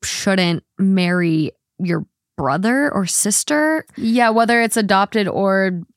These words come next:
Speaker 1: Yeah.
Speaker 2: related,
Speaker 1: Like, if you
Speaker 2: that's
Speaker 1: can avoid it, like, maybe do.
Speaker 2: Absolutely, yes.
Speaker 1: But at the
Speaker 2: <laughs>
Speaker 1: same time, I do understand, like, if you do have a big family and a lot of kids are adopted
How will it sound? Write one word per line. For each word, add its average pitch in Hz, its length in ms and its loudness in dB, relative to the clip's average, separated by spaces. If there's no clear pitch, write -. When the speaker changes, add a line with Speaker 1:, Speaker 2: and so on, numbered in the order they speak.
Speaker 1:
Yeah. 262 400 2
Speaker 2:
related, 190 500 2
Speaker 1:
Like, 285 140 2
if 269 60 0
you 247 60 0
Speaker 2:
that's 214 240 4
Speaker 1:
can 226 240 2
avoid 277 340 2
it, 302 220 2
like, 220 180 0
maybe 202 320 2
do. 214 640 0
Speaker 2:
Absolutely, 202 800 0
yes. 190 300 0
Speaker 1:
But 262 160 4
at 269 120 2
the 294 100 6
Speaker 2:
<laughs> 285 80 4
Speaker 1:
same 247 140 2
time, 254 240 2
I 233 80 0
do 220 240 -2
understand, 233 760 0
like, 208 280 0
if 220 220 -2
you 220 180 2
do 214 220 -2
have 233 320 2
a 208 60 0
big 190 260 -4
family 185 460 0
and 196 140 -2
a 196 40 -2
lot 190 220 0
of 180 100 -8
kids 185 220 -4
are 165 120 -2
adopted 175 600 -2